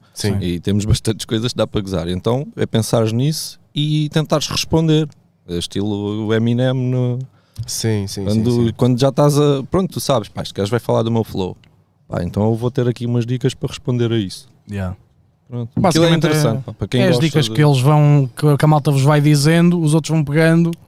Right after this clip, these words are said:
Speaker 3: e,
Speaker 2: Exatamente.
Speaker 3: e como ponto fraco, yeah.
Speaker 2: Yeah.
Speaker 3: Faz todo o sentido.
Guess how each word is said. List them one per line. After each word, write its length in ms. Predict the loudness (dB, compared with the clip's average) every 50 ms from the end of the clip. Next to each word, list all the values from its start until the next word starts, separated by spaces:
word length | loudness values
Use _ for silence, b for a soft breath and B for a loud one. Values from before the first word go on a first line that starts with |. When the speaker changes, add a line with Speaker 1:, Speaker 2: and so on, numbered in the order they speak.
| _ _
Speaker 3:
e, 100 | -2 0
Speaker 2:
Exatamente. 400 | 2 2 4 4 4 2 2 2
Speaker 3:
e 60 | -2 0
como 200 | 2 2 4 4
ponto 220 | 2 0 0 0
fraco, 280 | 0 -2 -2 0 0 0
yeah. 160 | 0 0 0 -2 _ _
Speaker 2:
Yeah. 140 | -6 -4 -4
Speaker 3:
Faz 80 | -4 -2
todo 120 | -2 -2 -4
o 60 | -2
sentido. 380 | -2 -2 -2 -2 0 -2 -4